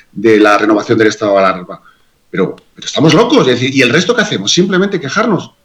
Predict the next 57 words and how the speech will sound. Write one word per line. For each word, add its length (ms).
El 80
Chimo 260
Puig 240
quejándose, 440
"Sí, 160
está 220
muy 140
bien", 200
bueno, 200
sí, 200
es 80
que 100
encima 180
es 60
socialista, 500
pero 120
yo 80
creo 140
que 60
también 200
se 80
está 140
blanqueando, 480
¿no? 100
Como 180
para 100
decir, 140
"No, 140
es 100
que 100
este 140
tío, 280
el, 180
el, 240
el 100
del 160
Estado 340
está 240
loco, 260
pero 140
yo 140
tengo, 320
claro, 300
yo 40
me 80
po-, 180
me 100
opongo", 360
¿no? 160
Estamos 400
locos, 360
es 80
decir, 240
¿qué 100
tiene 200
que 120
pasar 480